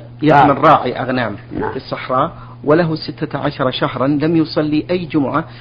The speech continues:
Speaker 1: لأنه بعيد عن البلد. يقول: "وإذا طلبت من كفيل السماح بالذهاب إلى الجمعة لا يوافق، ويقول: 'صلي في مكانك'، فهل علي إثم في تركي للجمعة؟"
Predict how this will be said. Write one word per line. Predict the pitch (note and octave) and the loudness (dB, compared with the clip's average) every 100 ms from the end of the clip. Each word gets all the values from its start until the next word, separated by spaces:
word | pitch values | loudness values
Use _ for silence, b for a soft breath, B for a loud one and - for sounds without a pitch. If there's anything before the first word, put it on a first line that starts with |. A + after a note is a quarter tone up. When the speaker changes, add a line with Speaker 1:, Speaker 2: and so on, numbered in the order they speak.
| - | -2
Speaker 1:
لأنه | D3 D#3+ E3 D3+ D3 | 0 2 0 0 0
بعيد | C#3 D3 D#3 C3 | -2 2 2 0
عن | - B2+ | -2 -4
البلد. | A2 B2 A2+ G2 B B - | -2 -4 -4 -8 B B -4
يقول: | C#3+ F3 F3 | 0 2 2
"وإذا | D#3 C#3+ D3 | 2 2 0
طلبت | B2 C3+ E3+ - | 0 -2 -2 -4
من | F#3 | -8
كفيل | - E3 E3+ D3+ | -6 -4 -2 -2
السماح | - - D3+ D3+ D#3 | -4 -2 0 0 -4
بالذهاب | C#3 C3+ B2+ A#2 | -4 -4 -4 -4
إلى | D#3+ D3+ | -2 -2
الجمعة | C3+ D3 D3+ D#3 D#3 B - | 0 0 0 0 -4 B -4
لا | C3 D3+ | 0 2
يوافق، | E3+ F3 D#3 A#2+ A#2 - | 2 2 2 0 -8 -4
ويقول: | B2 A#2+ A#2 C3+ D3 | -4 -4 -6 -4 -4
'صلي | C#3+ C3 B2 C#3+ | -6 -6 -4 -6
في | C#3+ D#3 | -2 -2
مكانك'، | D3+ D#3 A#2+ A2 - B B - | -2 -2 -6 -8 -14 B B -2
فهل | D3+ C3+ B2 | 0 0 -2
علي | B2+ C3+ B2 A#2 D#3 | -2 -2 -2 -4 -6
إثم | - B2+ | -4 -4
في | G#2+ C3+ | -4 -6
تركي | B2+ C3 B2 A#2+ | -4 -6 -6 -8
للجمعة؟" | B2 C3+ C#3+ D#3+ | -6 -4 -2 -4